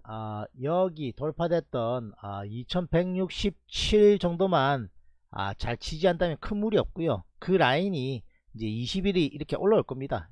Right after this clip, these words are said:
그럼 이십 일에 지지를 받는다면 큰 무리 없고, 크게 음봉으로 밀리면서, 이렇게 큰 음봉으로 밀리면서 조정이 나온다면 별로 좋지 않고요. 그렇지 않고 아래 윗꼬리 달면서 조금, 아,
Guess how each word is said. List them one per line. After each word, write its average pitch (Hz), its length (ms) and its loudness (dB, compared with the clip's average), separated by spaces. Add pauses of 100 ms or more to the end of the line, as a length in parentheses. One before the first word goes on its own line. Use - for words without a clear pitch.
(480)
그럼 113 100 -12
이십 107 320 -8
일에 160 140 2
지지를 190 420 -2
받는다면 135 460 -2
큰 - 180 -10
무리 160 180 -2
없고, 139 420 0 (600)
크게 214 340 2
음봉으로 170 460 4
밀리면서, 127 640 -2
이렇게 131 240 -8
큰 - 380 -6
음봉으로 180 480 0
밀리면서 131 920 0
조정이 156 320 2
나온다면 135 300 0
별로 151 200 4
좋지 - 240 0
않고요. 151 400 0 (300)
그렇지 - 260 -2
않고 175 320 2
아래 147 220 2
윗꼬리 170 260 2
달면서 147 380 0
조금, 131 480 0 (360)
아, 98 380 -2